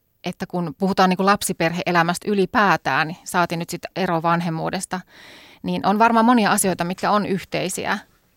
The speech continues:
mutta sitten just niinku, että on niin valtavasti niitä muuttuvia tekijöitä, mitkä tekee siitä ihan erilaista. Et mun omalla kohdalla, niinku, että mä oon, mä oon täällä Helsingissä täysin junan tuomana, mun vanhemmat asuu toinen Lappeenrannassa, toinen Siilijärvellä, ne on jo vanhoja,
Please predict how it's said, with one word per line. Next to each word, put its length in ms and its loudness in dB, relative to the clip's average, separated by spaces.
mutta 260 -4
sitten 300 -2
just 200 -4
niinku, 160 -8
että 140 -4
on 60 0
niin 140 -4
valtavasti 880 0
niitä 180 -4
muuttuvia 580 -2
tekijöitä, 460 -6
mitkä 240 -8
tekee 240 -6
siitä 200 -8
ihan 240 -4
erilaista. 640 -6
Et 160 -6
mun 160 0
omalla 280 4
kohdalla, 420 0
niinku, 200 -6
että 160 -6
mä 120 2
oon, 140 0
mä 140 -2
oon 80 0
täällä 180 -2
Helsingissä 480 -4
täysin 320 -2
junan 300 0
tuomana, 500 -2
mun 140 -4
vanhemmat 380 4
asuu 480 -4
toinen 280 0
Lappeenrannassa, 560 -2
toinen 260 -2
Siilijärvellä, 760 -2
ne 60 -2
on 80 -2
jo 120 -4
vanhoja, 580 0